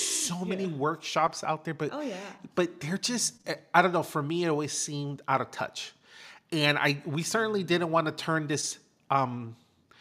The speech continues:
Speaker 1: podcast into, um, your normal, like, "Hey, respect," wanna, like, we really want it to be as raw as possible. And as we continue to do more,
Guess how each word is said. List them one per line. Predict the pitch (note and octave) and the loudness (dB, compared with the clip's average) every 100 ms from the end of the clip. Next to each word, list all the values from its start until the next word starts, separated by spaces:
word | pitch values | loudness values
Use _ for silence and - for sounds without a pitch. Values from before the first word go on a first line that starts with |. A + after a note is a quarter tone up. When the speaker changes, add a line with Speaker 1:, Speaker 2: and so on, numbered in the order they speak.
| - - _ | -20 -20 _
Speaker 1:
podcast | - D#3+ D3 C3+ - D3+ C3+ B2+ - | 4 10 10 8 2 4 6 4 -2
into, | C#3+ C3 - - C3+ B2 B2+ B2 - | -6 -6 -6 -2 -2 0 -2 -6 -2
um, | B2 A#2 A2+ A2+ A2+ C3+ | 0 2 0 -2 -10 -2
your | C3+ B2 | 2 4
normal, | A#2+ C3 C3 B2+ B2+ | 4 6 6 4 2
like, | B2 A2+ - | 0 -2 -2
"Hey, | C#3 C#3 | -2 -2
respect," | A2+ A2 - B2+ A#2+ A#2+ - | -4 -8 -2 0 0 -2 -6
wanna, | B2 B2 A#2+ - - - | -6 -6 -8 -14 -16 -2
like, | B2+ A#2+ | 0 4
we | D#3 | 8
really | F3 F3+ | 8 8
want | E3 D#3 D3+ | 8 6 4
it | |
to | |
be | C#3 C#3 | -2 -2
as | B2 | -2
raw | A2+ G#2+ B2+ B2 | -4 2 6 6
as | B2 | 6
possible. | - A#2+ A2+ - A#2+ B2+ | 2 2 4 2 0 2
And | C3+ C3 | 2 0
as | A#2 | 0
we | C#3 | -2
continue | D#3 E3 - D3+ | -4 -6 -4 -2
to | C#3+ | 0
do | B2 B2+ | 0 -2
more, | B2 B2 C#3 D3+ | 0 4 6 6